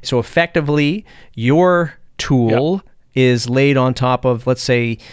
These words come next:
Speaker 1: someone else's saas-based tool, let's say Castos, for example, or maybe W P Buff's dashboard or something like that when a user logs in.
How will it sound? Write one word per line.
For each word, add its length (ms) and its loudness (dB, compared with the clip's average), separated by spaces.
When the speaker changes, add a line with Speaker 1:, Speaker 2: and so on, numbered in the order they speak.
Speaker 1:
someone 580 0
else's 840 -2
saas-based 1000 -6
tool, 400 -6
let's 140 -4
say 260 -6
Castos, 640 -6
for 200 -4
example, 500 -2
or 40 -4
maybe 220 -2
W 260 -4
P 160 -4
Buff's 320 -2
dashboard 680 -4
or 40 -4
something 260 -4
like 200 -8
that 160 -2
when 80 -4
a 40 -4
user 280 -2
logs 320 -4
in. 200 -4